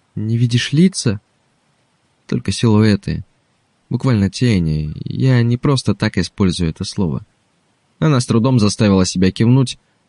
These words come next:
подняла глаза. «Может, все эти слухи про Ронана?» сказала Джин скорее себе, чем кому-либо.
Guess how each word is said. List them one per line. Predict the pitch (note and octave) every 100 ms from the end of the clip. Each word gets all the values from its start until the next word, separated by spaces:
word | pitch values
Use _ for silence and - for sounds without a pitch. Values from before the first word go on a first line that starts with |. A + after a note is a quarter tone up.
| _ _
подняла | B2 A#2+ A2 F#2+
глаза. | G#2+ A2 F#2+ D2+ - _ _ _ _ _ _ _ _ _ E3
«Может, | E3+ D#3+ D#3+ -
все | - E3+ E3 D#3+
эти | D3+ - D3
слухи | - D#3+ F#3 F3 D#3
про | - C3+
Ронана?» | D#3 G3+ G3 D#3 F#2+ _ _ _ _ -
сказала | - D3 C3+ A#2
Джин | A2 C#3+
скорее | B2 A#2 A2+ G#2+
себе, | G2 - A2+ C#3+ C3
чем | - F#2+ D#2+ D2+
кому-либо. | - G#2 G#2 G#2 A#2 E2